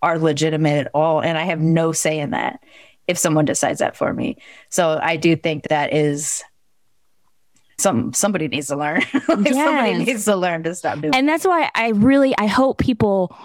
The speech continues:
Speaker 2: also learn, don't ask, like, "Well, what are you more of?" Or, like, "Are you sure you're this?"
Speaker 1: Mm-hmm.
Speaker 2: Don't deny someone's race or identity.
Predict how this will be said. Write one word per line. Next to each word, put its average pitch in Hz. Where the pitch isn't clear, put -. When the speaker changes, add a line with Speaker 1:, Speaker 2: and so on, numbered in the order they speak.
Speaker 2:
also 208
learn, 160
don't 277
ask, 208
like, 160
"Well, 202
what 220
are 254
you 208
more 156
of?" 135
Or, 196
like, 196
"Are 285
you 523
sure 175
you're 165
this?" 151
Speaker 1:
Mm-hmm. -
Speaker 2:
Don't 220
deny 185
someone's 165
race 165
or 175
identity. 156